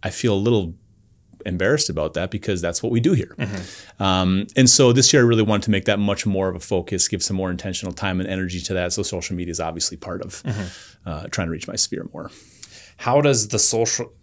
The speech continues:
Speaker 2: social media focus fit in with the other things you're doing?
Speaker 1: Yeah. I mean, I think that real estate sales is all about being top of mind,
Speaker 2: Mm-hmm.
Speaker 1: right?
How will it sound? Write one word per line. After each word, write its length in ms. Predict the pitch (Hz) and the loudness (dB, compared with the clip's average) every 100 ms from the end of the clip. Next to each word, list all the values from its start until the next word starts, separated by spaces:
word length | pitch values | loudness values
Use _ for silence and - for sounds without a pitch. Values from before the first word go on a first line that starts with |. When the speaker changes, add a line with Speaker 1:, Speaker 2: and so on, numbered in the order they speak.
| _ | _
Speaker 2:
social 440 | - - 131 - 101 | 2 4 4 2 0
media 340 | 107 107 95 | -2 0 -2
focus 520 | - 117 98 95 - | -2 0 0 2 0
fit 300 | - - 120 | 0 2 2
in 220 | 120 113 | 4 0
with 100 | 98 | 0
the 100 | 92 | -4
other 140 | 95 92 | -6 -6
things 300 | - 92 90 | -8 -12 -12
you're 80 | 90 | -10
doing? 300 | 95 87 - _ - | -10 -12 -16 _ -12
Speaker 1:
Yeah. 200 | 110 92 - - - - - - - | -4 -4 -4 -12 -12 -12 -12 -16 2
I 40 | |
mean, 360 | 139 147 143 - _ - | 6 6 4 -2 _ 2
I 80 | 139 | 6
think 200 | 277 - | 6 8
that 100 | 151 | 8
real 140 | 110 | 8
estate 280 | 107 110 101 | 6 4 6
sales 520 | - 95 95 110 - - - - | 6 6 4 2 0 -4 -20 0
is 100 | 135 | 4
all 200 | 120 117 | 6 6
about 200 | 117 113 | 6 4
being 140 | 110 104 | 4 2
top 200 | 104 90 | 2 0
of 120 | 92 | -2
mind, 260 | - - - - - | -4 -8 -12 -12 -8
Speaker 2:
Mm-hmm. 220 | 98 90 127 | -6 0 4
Speaker 1:
right? 200 | 170 | 4